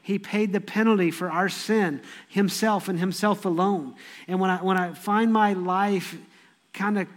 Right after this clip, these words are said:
trying to figure that out, it just overwhelms me with gratitude. He gave to us through the cross, giving us what we don't deserve. I mean, I don't know if you've heard the,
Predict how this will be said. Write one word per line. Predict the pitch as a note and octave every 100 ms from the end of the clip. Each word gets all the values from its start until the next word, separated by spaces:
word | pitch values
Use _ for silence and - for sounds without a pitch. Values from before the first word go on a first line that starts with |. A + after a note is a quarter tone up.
| - _
trying | - G3+ G#3+
to | F#3
figure | - - A3 G3+
that | F#3+ F#3 E3+
out, | G#3 G#3 E3+
it | F3
just | F3+ G3+ D#3+
overwhelms | G3+ G3 F#3+ F3 G3+ G3+ D#3
me | G3
with | F#3+ D#3+
gratitude. | E3 E3+ G3 G3 F#3 D3 A#2 - _ _ _ _ _ _ _ _ _
He | G3
gave | F3 G3 G#3+ B3 A3 -
to | G3+ F#3
us | F3 -
through | G#3 F#3+
the | F3+
cross, | F3+ F#3+ F3+ - - - - _ _ _ _ _ _ -
giving | D#3+ A#3+ A#3+ B3+ A3
us | A3+ G#3+
what | A3 F3+
we | G#3+
don't | F#3+ G#3 G#3+ E3+
deserve. | F3 C#3+ F#3+ B2 G#2+ - _ _ _ _ _ _ _ _ _ _ -
I |
mean, | E3+
I |
don't | F#3+
know | G3+
if | F#3+
you've | F3+
heard | D#3+ G3 F#3
the, | F3